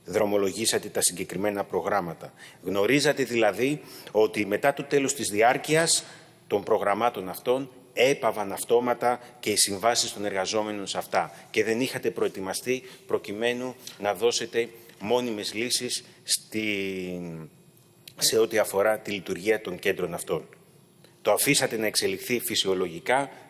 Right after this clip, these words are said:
και βεβαίως έληξαν οι συμβάσεις. Κάτι που θα συνέβαινε και με τους άλλους τέσσερις χιλιάδες, αλλά καταφέραμε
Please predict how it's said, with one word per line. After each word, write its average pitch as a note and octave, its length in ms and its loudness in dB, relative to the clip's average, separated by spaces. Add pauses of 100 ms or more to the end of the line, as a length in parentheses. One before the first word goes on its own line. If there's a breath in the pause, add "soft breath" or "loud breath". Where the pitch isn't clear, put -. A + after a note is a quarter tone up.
και G#2+ 140 0
βεβαίως G2 540 0
έληξαν F#2+ 480 0
οι G#2 60 -6
συμβάσεις. - 720 -4 (300 loud breath)
Κάτι A2+ 380 2 (140)
που G#2 120 -10
θα G#2 120 2
συνέβαινε G2 520 0
και F2+ 120 -8
με F#2+ 100 -6
τους - 160 -2
άλλους G2+ 260 0
τέσσερις F#2 360 -4
χιλιάδες, A2+ 500 -2 (200 loud breath)
αλλά F#2+ 260 2
καταφέραμε G#2+ 760 0